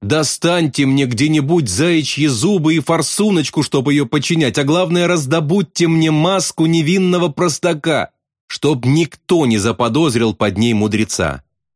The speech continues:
Мне это совершенно необходимо». Теперь-то я понимаю, о чём он пытался мне намекнуть.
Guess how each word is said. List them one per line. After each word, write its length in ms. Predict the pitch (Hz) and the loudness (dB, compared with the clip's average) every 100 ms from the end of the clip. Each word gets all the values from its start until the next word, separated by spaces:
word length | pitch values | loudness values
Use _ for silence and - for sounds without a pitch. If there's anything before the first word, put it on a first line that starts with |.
| _ _ - | _ _ -4
Мне 400 | 95 110 127 123 | 0 2 2 0
это 300 | - 123 120 | 0 0 0
совершенно 760 | - 139 147 - 165 165 160 | 0 0 0 0 0 2 2
необходимо». 880 | 160 160 147 170 147 143 101 71 - _ _ _ _ _ | 2 0 -2 -2 0 0 0 -4 -10 _ _ _ _ _
Теперь-то 580 | - 95 - 143 156 170 | -4 -4 -2 -2 -2 -2
я 140 | 170 | 0
понимаю, 640 | 165 180 170 143 160 143 | 0 0 2 2 0 0
о 100 | 113 | 0
чём 260 | 107 127 113 | 0 0 0
он 160 | 107 95 | 0 0
пытался 520 | 135 135 113 - 113 | -2 0 -2 0 0
мне 180 | 117 110 | 0 0
намекнуть. 580 | 107 131 - 104 87 | 0 -2 -2 -2 -4